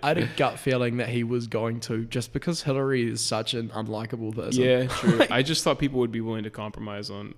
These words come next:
Speaker 2: but here's the thing, like, how it was, like, a hundred something million people didn't even vote in the States.
Speaker 1: Yeah.
Speaker 2: You know?
Speaker 1: Just the paradox of not voting is some people are like, "Oh, it doesn't matter. My vote's not
Speaker 2: Mm-hmm.
Speaker 1: worth it anyway." But it's because so many people think like that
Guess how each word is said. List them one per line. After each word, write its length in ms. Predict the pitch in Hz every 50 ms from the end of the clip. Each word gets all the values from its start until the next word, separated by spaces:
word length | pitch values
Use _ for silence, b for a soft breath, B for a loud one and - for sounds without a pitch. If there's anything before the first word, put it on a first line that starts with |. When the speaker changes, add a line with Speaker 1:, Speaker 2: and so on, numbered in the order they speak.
| - -
Speaker 2:
but 160 | 135 165 180
here's 220 | 202 247 262 247
the 100 | - 160
thing, 320 | 147 - - 190 190 165 139
like, 220 | 123 127 131 B B B B B B B B B
how 160 | - - - -
it 180 | - - -
was, 160 | - - - -
like, 80 | - -
a 20 | -
hundred 400 | - - 220 208 208 202 - -
something 320 | - 196 - - 170 160
million 300 | 156 160 160 160 156 147
people 280 | 147 - 160 165 - 151
didn't 140 | 143 147 143
even 240 | 139 135 127 110 107
vote 380 | 113 117 117 110 120 139 143 -
in 200 | - - 110 -
the 40 | -
States. 540 | - - - - - - - - - - - _
Speaker 1:
Yeah. 320 | - 143 135 139 127 104 - - -
Speaker 2:
You 120 | 135 131 127
know? 280 | 123 123 135 156 175 - - _ -
Speaker 1:
Just 200 | 139 147 - -
the 80 | 208 196
paradox 640 | - - - 170 165 175 180 185 156 - - - -
of 80 | 151
not 260 | 139 147 147 139 - 135
voting 500 | 135 135 131 131 123 117 117 117 113 -
is 200 | - 135 127 113 160
some 260 | 165 - - 170 165 147
people 200 | 160 165 160 147
are 60 | 127
like, 160 | 123 117 - -
"Oh, 180 | - 127 143 131
it 80 | 127
doesn't 180 | 160 151 139 143
matter. 400 | 143 147 135 120 120 117 123 123 - - -
My 220 | 139 127 131 139
vote's 220 | 139 139 143 143 156
not 100 | 165 151
Speaker 2:
Mm-hmm. 80 | 143 143
Speaker 1:
worth 160 | 139 143 135
it 120 | 135 120
anyway." 380 | - 139 139 131 120 113 117 113 B B B B B - - -
But 280 | 156 143 - - - -
it's 340 | - - - - _ - - - - -
because 320 | - 165 - 151 175 156 -
so 180 | - - 170
many 140 | 165 165 160
people 280 | - - 160 135 127 120
think 280 | - - 143 135 143 -
like 160 | - 69 -
that 360 | - - - - - _ _